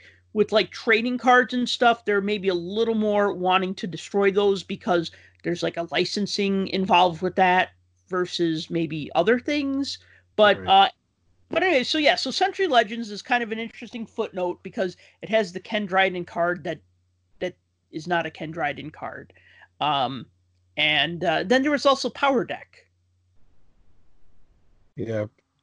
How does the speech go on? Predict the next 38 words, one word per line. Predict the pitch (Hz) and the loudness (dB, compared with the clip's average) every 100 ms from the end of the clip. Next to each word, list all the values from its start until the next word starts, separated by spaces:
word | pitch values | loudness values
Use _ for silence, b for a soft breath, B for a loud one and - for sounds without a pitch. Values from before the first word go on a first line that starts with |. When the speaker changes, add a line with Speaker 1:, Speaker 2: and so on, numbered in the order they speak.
| - | -4
Speaker 2:
Power | 160 202 151 | 2 4 6
Deck's | 135 120 131 | 6 4 4
all | 127 | 4
you, | 117 120 104 | 4 2 0
'cause | 95 104 | -4 -4
the | 120 | 0
only | 151 156 | 2 4
ones | 147 139 | 4 4
I | 127 127 | 6 6
ever | 123 120 | 6 4
really | 117 117 107 | 2 2 2
had | 98 107 110 | 0 -2 0
were | 113 117 | -2 -2
of | 120 113 | -4 -2
Power | 123 117 117 | 0 2 2
Decks | 120 120 120 - - | 2 0 -2 -12 -8
at | 107 110 | -8 -4
back | 113 110 - | -2 -2 -4
then | 104 117 113 | -4 -2 -2
were | 92 | -4
baseball | 92 98 101 82 76 | -4 -4 -6 -10 -10
ones. | 73 73 71 - - _ _ _ _ _ _ - | -10 -12 -14 -18 -20 _ _ _ _ _ _ -12
And | 85 82 80 80 80 90 _ _ _ _ - | -10 -8 -10 -10 -12 -14 _ _ _ _ -10
I | 101 | 0
didn't | 127 127 110 | 2 2 2
really | 117 107 | 0 0
have | 95 110 95 | 0 -4 -4
much | 92 90 - | -4 -6 -6
by | 92 | -4
the | 87 | -2
way | 87 87 | -2 -4
of | 82 | -4
the | 82 | -4
hockey | 104 95 - 85 | -4 -4 -6 -6
ones | 80 80 | -6 -6
until | 107 175 190 | 0 4 6
later. | 147 123 - - - _ _ _ _ _ _ _ - - - _ _ _ _ - | 8 6 2 -6 -16 _ _ _ _ _ _ _ -20 -20 -20 _ _ _ _ 0
Speaker 1:
Well, | 285 277 | 2 2